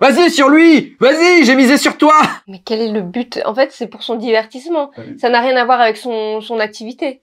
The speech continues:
Speaker 1: Quelle activité de commerçant ? C'est des enfants qui se battent. Il s'est fait condamner.
Speaker 2: Ah oui.
Speaker 1: Voilà. Mais en vrai, si on n'a plus le droit de faire combattre des enfants de maternelle,
Speaker 2: Mm.
Speaker 1: on n'a plus le droit de faire combattre des chiens,
Speaker 2: Mm.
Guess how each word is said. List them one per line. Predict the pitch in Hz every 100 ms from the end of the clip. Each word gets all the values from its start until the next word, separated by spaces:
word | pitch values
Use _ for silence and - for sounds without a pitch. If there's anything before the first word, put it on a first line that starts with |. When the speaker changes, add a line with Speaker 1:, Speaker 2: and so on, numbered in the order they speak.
| _
Speaker 1:
Quelle | 247 247
activité | 226 - 208 175 214
de |
commerçant ? | 185 180 175 214 220
C'est | -
des | 147 139
enfants | 170 208
qui | - 139
se |
battent. | 135 143 - -
Il | -
s'est | 190
fait | 180 190
condamner. | 185 156 139 107 _ _
Speaker 2:
Ah | - 220 185
oui. | 220 - _ 117
Speaker 1:
Voilà. | 107 95 - _ _ -
Mais | 156
en | 170 175
vrai, | 180 202 190 147
si | - - 196
on |
n'a | 165
plus | - 180
le |
droit | 175
de | 175
faire | 151
combattre | - 151 156
des | 135
enfants | 127 -
de | 131
maternelle, | 123 127 110 -
Speaker 2:
Mm. | - 190 _
Speaker 1:
on | 127
n'a | 131
plus | 185
le |
droit | 190
de | 202
faire | 151
combattre | 151 147 143
des | 156
chiens, | 147 143 117 _ _ -
Speaker 2:
Mm. | 95